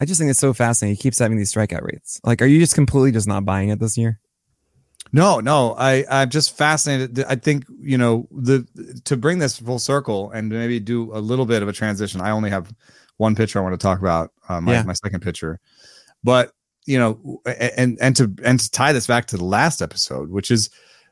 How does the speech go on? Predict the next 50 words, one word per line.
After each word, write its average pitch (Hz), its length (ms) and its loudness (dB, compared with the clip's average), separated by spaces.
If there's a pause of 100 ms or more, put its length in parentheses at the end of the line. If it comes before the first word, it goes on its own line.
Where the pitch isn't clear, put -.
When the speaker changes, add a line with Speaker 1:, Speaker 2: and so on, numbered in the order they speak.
(100)
Speaker 2:
you 123 140 4
know, 117 320 2
I'm 123 220 2
fascinated 165 580 2
by, 127 140 2
like, 113 280 0
how 156 440 0
bad 139 420 2
of 113 60 -2
a 107 60 -4
fastball, 104 840 -2
a 101 80 -4
fast, 107 420 -2
a 101 80 -6
starting 107 320 0
pitcher 101 240 -4
can - 140 -10
have. 82 460 -8
<laughs> - 60 -20 (200)
Speaker 1:
Yeah. 110 300 2 (240)
Speaker 2:
That's - 180 2
Speaker 1:
Yeah, 120 120 0
Speaker 2:
like, 165 100 4
Speaker 1:
yeah, 147 240 0
yeah. 139 180 0
Speaker 2:
that's 147 200 6
like 151 180 4
an 120 240 4 (100)
existential 135 600 0
question 117 480 0
for 104 160 -6
me. 92 160 -6
It's 82 180 -10
like, 107 220 -2
where, 139 580 2 (240)
where 139 380 4
is 127 100 2
the 123 80 0
line? 104 460 0
How 151 200 0
is 160 120 0
it 160 80 -4
related 135 380 -2
to 123 60 -4
how 127 180 2 (120)
good 139 340 4
your 117 220 2
out 156 240 -2
pitch - 280 -8
is? 69 340 -10